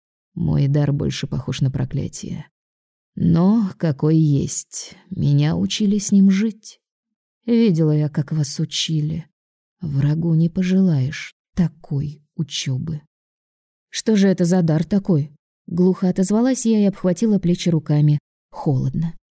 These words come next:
Принц стремительно пересёк зал и закрыл окна, но вдруг остановился.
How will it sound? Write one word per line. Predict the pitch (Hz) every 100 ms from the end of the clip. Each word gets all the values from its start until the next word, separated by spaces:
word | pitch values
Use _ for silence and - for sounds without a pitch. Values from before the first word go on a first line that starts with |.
| _ -
Принц | 185 175 -
стремительно | - 170 170 160 156 156
пересёк | 156 156 - 151
зал | 151 175 170
и |
закрыл | 151 151 156 147
окна, | 143 139 143 156 165 -
но | 160
вдруг | 143 156 135
остановился. | 135 - 143 135 143 165 - -